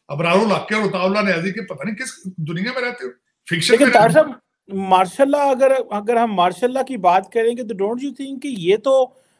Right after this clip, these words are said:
Speaker 2: मतलब, फिर तो कुछ भी नहीं है, ये तो एक, अ, बिल्कुल
Speaker 1: जी, बस अब
Speaker 2: हाई
Speaker 1: इसके ऊपर भी martial लॉ ही है। दो हज़ार अठारह का, अठारह से बा-, जिस दिन से नवा-, जिस दिन ये बंदा अमीरुल मोमिनीन, अ, इस container पे चढ़ा था इस्लामाबाद,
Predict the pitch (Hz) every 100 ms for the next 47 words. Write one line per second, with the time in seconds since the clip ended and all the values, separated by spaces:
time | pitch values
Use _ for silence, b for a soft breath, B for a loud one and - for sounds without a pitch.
0 | _ 180 202 240 214 220 226 254 - 233
1 | - 294 277 240 214 185 165 170 185 226
2 | 226 226 214 - 214 202 196 190 180 160
3 | - 180 190 233 214 269 - 240 285 233
4 | 320 330 285 208 202 302 311 269 208 190
5 | - 240 277 294 196 180 233 285 302 180
6 | 170 226 262 247 B B _ 131 139 269
7 | 226 277 285 247 202 202 - 160 233 214
8 | - 262 190 185 233 240 214 240 233 220
9 | 214 254 196 - 156 - 160 151 156 -
10 | - 165 190 214 240 233 226 247 220 190
11 | 151 156 165 151